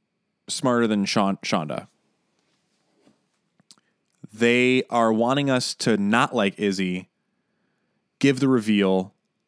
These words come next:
fall in love with Izzy again, and then kill her so everyone is sad.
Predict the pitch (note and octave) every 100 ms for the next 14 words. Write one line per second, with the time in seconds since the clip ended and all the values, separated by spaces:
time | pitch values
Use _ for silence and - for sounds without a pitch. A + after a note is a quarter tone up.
0 | _ - - B2+ C3 B2+ A2+ G#2+ G2+ G2+
1 | G2 F#2 F2 E2+ E2+ - _ _ A2+ G#2+
2 | G2 - G2 F#2+ F#2 G2+ F2+ E2+ D#2+ -
3 | - - -